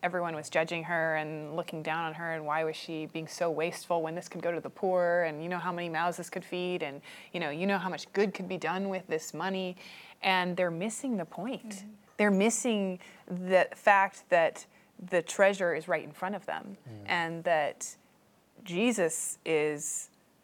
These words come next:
Speaker 1: what is most worthy of our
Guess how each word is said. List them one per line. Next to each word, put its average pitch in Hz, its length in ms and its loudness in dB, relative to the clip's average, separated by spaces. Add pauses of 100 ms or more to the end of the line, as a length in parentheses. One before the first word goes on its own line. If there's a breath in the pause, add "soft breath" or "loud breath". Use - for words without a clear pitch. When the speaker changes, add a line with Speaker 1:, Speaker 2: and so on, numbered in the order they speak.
(120)
Speaker 1:
what 175 380 0
is 156 600 -2 (240)
most - 760 -8 (200)
worthy 170 760 -2
of 156 360 -2 (440)
our 156 480 -4